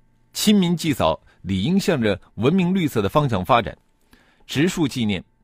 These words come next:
家庭追思、网上祭扫、社区公祭、集体公祭等文明祭扫活动啊，我觉得应该大力的提倡。献一束花儿，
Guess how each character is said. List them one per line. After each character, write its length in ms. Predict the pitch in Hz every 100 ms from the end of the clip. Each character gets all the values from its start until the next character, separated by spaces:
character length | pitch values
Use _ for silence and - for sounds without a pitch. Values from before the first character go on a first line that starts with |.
| _ _
家 220 | - 143
庭 180 | 139 123
追 160 | 139 147
思、 260 | - 170 - _ -
网 240 | 90 87
上 180 | 87 120
祭 180 | - 101
扫、 240 | - 62 _ _ -
社 260 | - 135
区 160 | 95 120
公 220 | 151 151
祭、 240 | 139 107 - _ _ -
集 240 | - 185
体 200 | - 71
公 200 | - 143
祭 220 | 147 90 - _ _
等 200 | 90 82 - 98
文 200 | 104 180
明 240 | 226 147
祭 160 | - 104
扫 140 | -
活 140 | -
动 120 | 80 85
啊， 60 |
我 140 | 69 69
觉 80 |
得 40 | 85
应 140 | 113
该 100 | 113
大 220 | - 185
力 140 | 90 82
的 120 | 69
提 200 | - 87
倡。 160 | 131 - _ _ _ _ _ _ _ _
献 320 | - - 113
一 80 | 90
束 200 | - 73
花 160 | -
儿， 120 | 123